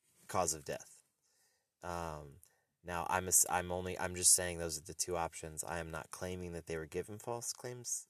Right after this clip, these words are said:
uh, false causes of death. Um, but either that happened or, uh, or ninety-five percent, uh,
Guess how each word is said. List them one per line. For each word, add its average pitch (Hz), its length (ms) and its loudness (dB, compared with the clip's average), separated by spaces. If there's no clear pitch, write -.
uh, 85 360 0
false - 520 2
causes 95 480 0
of 92 120 -8
death. - 380 -4
Um, 80 340 0
but 87 180 0
either 98 320 -2
that 85 240 2
happened 85 560 -2
or, 82 500 0
uh, 76 460 0
or 90 440 2
ninety-five 87 720 -2
percent, 82 580 -4
uh, 80 380 0